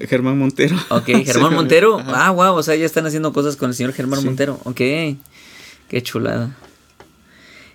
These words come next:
Speaker 3: Eh, una agrupación, artista, músico o cantante que nos recomiendes.
Speaker 2: Este, a Puro Reyes.
Speaker 3: Puro Reyes, ok, perfecto, vale, vale, vale. Con la bandera en alto acá, Puro
Speaker 2: <laughs>
Speaker 3: Reyes, está bien, está bien, está bien. Em,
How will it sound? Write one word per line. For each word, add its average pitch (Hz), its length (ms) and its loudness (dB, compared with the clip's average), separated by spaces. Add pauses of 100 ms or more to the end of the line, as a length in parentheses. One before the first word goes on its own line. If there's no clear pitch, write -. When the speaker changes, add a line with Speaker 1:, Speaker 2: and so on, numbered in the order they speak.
Speaker 3:
Eh, 131 160 4
una 175 160 4
agrupación, 165 560 2
artista, 160 440 2
músico 151 440 -2
o 127 80 0
cantante 127 400 -6
que - 80 -8
nos 117 120 -4
recomiendes. 131 920 -4 (200)
Speaker 2:
Este, 110 240 -10
a 104 40 -6
Puro 113 260 -2
Reyes. 113 500 -6
Speaker 3:
Puro 117 220 -2
Reyes, 123 320 -4
ok, 127 500 0
perfecto, 143 420 -2
vale, 127 220 4
vale, 139 240 4
vale. 139 300 0 (500)
Con 113 140 -2
la 113 60 2
bandera 127 320 4
en 151 100 2
alto 151 220 2
acá, 139 180 4
Puro 143 240 4
Speaker 2:
<laughs> - 20 2
Speaker 3:
Reyes, 135 300 4
está 127 220 0
bien, 139 160 2
está 143 160 2
bien, 135 100 2
está 131 140 0
bien. 127 240 -2 (1040)
Em, 143 600 4